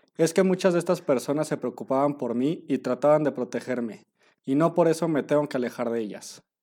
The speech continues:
En cambio, necesitamos aprender a analizar a las personas de tu vida para poder determinar quién es realmente negativo y quién está siendo protector. En nuestra vida siempre vamos a tener diferentes tipos de personas. Alrededor del cinco por ciento de las personas en nuestra vida son consideradas verdaderos fans.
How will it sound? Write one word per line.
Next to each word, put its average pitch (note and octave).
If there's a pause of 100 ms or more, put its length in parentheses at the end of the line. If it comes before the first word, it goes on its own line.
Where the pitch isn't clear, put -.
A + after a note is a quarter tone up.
(420)
En C3+
cambio, F3
necesitamos F#3
aprender C#3+
a D#3+
analizar C#3+
a D3
las C#3+
personas C#3
de C3+
tu B2
vida C3+
para B2
poder C3+
determinar C3
quién E3
es F3
realmente D3+
negativo C3+
y A#2+
quién C#3+
está C3
siendo B2+
protector. G#2+ (760)
En D3
nuestra D3+
vida F#3
siempre F#3
vamos F3
a D#3+
tener C#3
diferentes C3+
tipos C3
de A#2
personas. - (600)
Alrededor E3
del G#3
cinco F3
por C3
ciento D3
de D3
las A#2+
personas C#3
en B2+
nuestra A#2+
vida C#3
son C3+
consideradas C3+
verdaderos B2+
fans. D3+